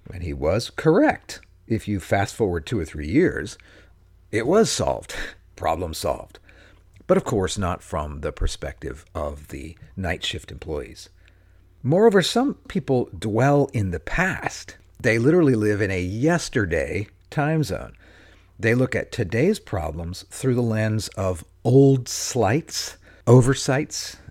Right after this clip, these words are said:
and offenses. They just can't move on.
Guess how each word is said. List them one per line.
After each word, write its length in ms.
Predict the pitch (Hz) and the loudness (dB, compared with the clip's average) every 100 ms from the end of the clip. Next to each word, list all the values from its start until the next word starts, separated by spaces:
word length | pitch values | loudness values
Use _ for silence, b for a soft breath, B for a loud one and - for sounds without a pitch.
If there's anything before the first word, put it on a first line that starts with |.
| - | -14
and 400 | 95 82 87 85 - | -10 -10 -10 -12 -10
offenses. 800 | 98 - 123 131 - 156 160 - b b b b | -8 -2 2 2 0 -4 -4 -12 b b b b
They 80 | 107 | -8
just 220 | 120 - | -6 -6
can't 260 | 117 123 | -6 -6
move 220 | 101 90 95 | -6 -6 -4
on. 380 | 113 101 71 | -4 -6 -8